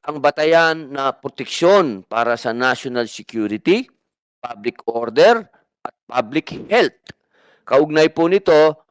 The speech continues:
ah, halimbawa po, ano, ang sabi po dito, ang M T R C B ay, ah, magpapahayag.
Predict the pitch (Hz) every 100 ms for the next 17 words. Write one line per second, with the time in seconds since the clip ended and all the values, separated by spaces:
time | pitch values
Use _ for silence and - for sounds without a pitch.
0 | _ - 135 135 135 135 131 131 85 123
1 | 143 147 156 165 160 190 143 160 147 135
2 | 135 135 143 135 135 151 160 131 127 95
3 | 127 143 151 - 151 127 135 127 - 127
4 | 110 139 139 147 - _ _ _ _ _
5 | 117 135 139 131 127 123 123 135 135 131
6 | 131 139 143 117